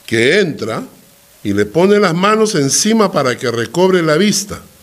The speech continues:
Entonces Ananías respondió: "Señor, he oído de muchos acerca de este hombre, cuántos males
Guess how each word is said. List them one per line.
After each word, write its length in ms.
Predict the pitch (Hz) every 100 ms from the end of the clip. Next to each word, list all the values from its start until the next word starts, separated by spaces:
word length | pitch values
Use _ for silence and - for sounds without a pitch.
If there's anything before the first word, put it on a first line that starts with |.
| - _ _ _ _ _ _ _ _ _ _ _ _ -
Entonces 680 | 90 - 131 160 190 262 -
Ananías 500 | 196 190 196 220 208
respondió: 560 | 196 190 175 160 104
"Señor, 440 | - 107 104 101 - - - - - - _ _ _ _ _ _ _ - - _ - _
he 100 | 92
oído 420 | 107 123 160 196 190
de 100 | 170
muchos 640 | 208 330 - 104 - - -
acerca 540 | 90 - 110 101 110 101
de 100 | 95
este 300 | 95 98 85
hombre, 400 | 73 76 76 - - - _ _ _ _ _ _ _ _ _ _ _ -
cuántos 640 | 170 254 330 330 - 160
males 640 | 151 160 247 294 240 208